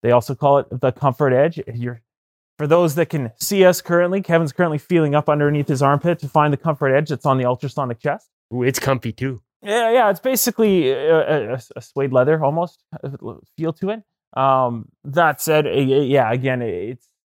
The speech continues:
Speaker 1: an added durability point to the pant, just protecting from Velcro and rubber wear, uh, basically from integrating your chest into your pants.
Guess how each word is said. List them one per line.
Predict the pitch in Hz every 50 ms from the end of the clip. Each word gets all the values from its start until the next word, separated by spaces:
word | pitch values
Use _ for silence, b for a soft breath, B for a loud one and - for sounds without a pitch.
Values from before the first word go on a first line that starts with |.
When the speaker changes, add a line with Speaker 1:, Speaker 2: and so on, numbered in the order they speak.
| - - -
Speaker 1:
an | 139 143
added | 135 139 147 135
durability | 127 143 139 127 110 117 117 127 127 135 135
point | - - 156 151 151 - _ _ _ -
to | 151
the | 151 139
pant, | _ 151 151 156 175 165 -
just | 143 127 - -
protecting | 131 131 123 - 127 - - 123 113
from | - 113 107
Velcro | 110 117 120 123 - - 135 127 123 123 120
and | 113 107 104
rubber | 107 113 113 123 123
wear, | 127 123 131 131 139 143 147 - -
uh, | 123 120 113 110 113 113 107
basically | - - 127 120 - - - 113
from | 104 - - 120 123 135
integrating | 131 123 - 127 131 135 143 139
your | 131 127
chest | - 143 127 - - 135
into | 131 135
your | 139 139
pants. | - 156 156 - - _